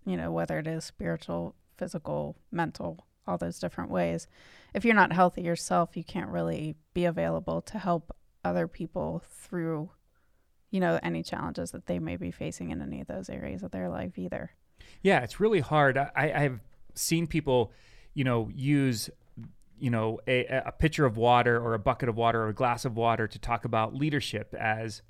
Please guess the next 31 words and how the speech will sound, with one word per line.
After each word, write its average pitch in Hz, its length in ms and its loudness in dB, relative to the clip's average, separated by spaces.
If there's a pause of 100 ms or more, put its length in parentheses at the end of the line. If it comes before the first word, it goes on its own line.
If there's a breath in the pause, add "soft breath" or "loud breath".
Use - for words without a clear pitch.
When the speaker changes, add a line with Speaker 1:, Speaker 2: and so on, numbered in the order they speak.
(400)
Speaker 2:
you 139 100 2
know, 113 120 2
if - 200 -6
your, 156 280 4 (440 soft breath)
if 127 220 -4
your, 139 280 4 (460)
um, 107 420 2 (540)
glass 151 360 4
of 123 120 0
water 131 520 6 (140)
isn't 120 500 0 (100)
full, 139 520 2
it's - 220 -6
really 156 160 2
hard 127 560 6
to 123 340 0
empty 131 280 -2
out 113 280 0
into, 107 320 -2 (160)
to - 100 -6
someone 113 280 -2
else. 110 300 -6 (340 soft breath)
But 123 200 4
if - 140 -6
you're 127 140 2
constantly 123 760 2 (380 soft breath)
filling 165 340 6
it 135 100 4
up 139 140 6
with 123 160 2
water, 117 460 4